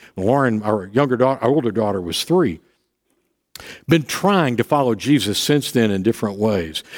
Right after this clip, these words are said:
And of all the things I've seen and done and all the all the wonderful worship that I've been involved in and great classes, it's whenever you're on a mission, and particularly on a mission trip, that you see this so clearly.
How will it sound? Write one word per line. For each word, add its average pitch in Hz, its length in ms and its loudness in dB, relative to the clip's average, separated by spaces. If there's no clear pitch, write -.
And 117 140 2
of 101 80 0
all 226 180 8
the 208 120 4
things 165 300 0
I've 110 200 2
seen 175 240 2
and 143 160 2
done 117 280 2
and 104 140 -2
all 151 240 4
the 127 140 4
all 160 160 6
the 147 80 4
wonderful 160 520 2
worship 131 400 0
that 113 120 2
I've 131 140 2
been 131 140 2
involved 113 460 2
in 123 200 4
and 95 180 -2
great 135 320 -2
classes, 107 720 -2
it's - 220 0
whenever 143 420 4
you're 151 280 0
on 131 460 2
a 123 160 4
mission, 110 640 0
and 147 140 0
particularly 185 460 0
on 151 160 2
a 127 100 4
mission 117 540 0
trip, - 480 -6
that 120 160 2
you 117 140 -2
see 196 340 2
this 104 200 -4
so 147 300 2
clearly. 127 640 0